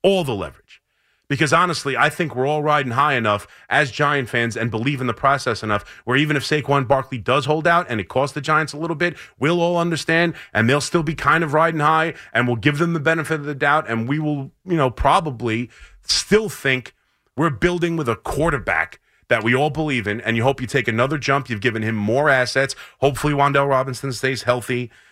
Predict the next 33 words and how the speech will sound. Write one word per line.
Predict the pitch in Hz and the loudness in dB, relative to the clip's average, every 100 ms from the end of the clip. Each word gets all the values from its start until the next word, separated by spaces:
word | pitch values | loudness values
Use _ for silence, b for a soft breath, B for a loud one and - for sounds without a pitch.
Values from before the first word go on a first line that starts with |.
| b | b
You | 135 | 0
got | 117 | 2
Hyatt, | 117 127 131 131 - B - | 4 4 2 -2 -6 B 0
Hodgins. | 127 131 123 131 127 113 - b b | 2 2 0 -4 -4 -8 -14 b b
Uh, | 113 110 107 104 - _ _ _ _ _ _ _ _ _ _ _ _ _ - | 0 2 0 -4 -14 _ _ _ _ _ _ _ _ _ _ _ _ _ 0
obviously, | 123 123 120 139 | 2 2 0 0
you | 123 117 | 0 0
brought | 139 120 | 2 2
in | 117 104 | 0 2
Waller. | 127 135 135 131 127 b b | 2 2 0 -2 -4 b b
I | b 131 | b 0
mean, | 135 127 110 - _ _ _ _ - | 0 -2 -6 -14 _ _ _ _ -4
there's | 147 | -2
a | 135 | 0
lot | 127 156 180 | 2 2 2
of | 156 | 0
different | 160 156 156 143 - _ _ _ _ | 0 0 -2 -2 -8 _ _ _ _
aspects | 143 160 - 156 131 131 | 2 2 2 -2 0 -4
of | |
this | 131 - | -6 -6
team | - 156 127 | -4 -4 -6
that | - | -8
you | 110 | -8
still | - 156 143 | -6 -4 -4
expect | - - 135 - | -2 0 0 -2
to | |
grow | 98 127 120 104 - B | -2 0 2 0 -4 B
with | 110 143 | -2 0
or | 135 | 0
without | 117 113 107 | 2 2 2
Saquon | 110 95 92 87 | -2 -4 -4 -4
Barkley. | 87 78 - - b b | -4 -4 -8 -20 b b
But | 117 98 | 0 0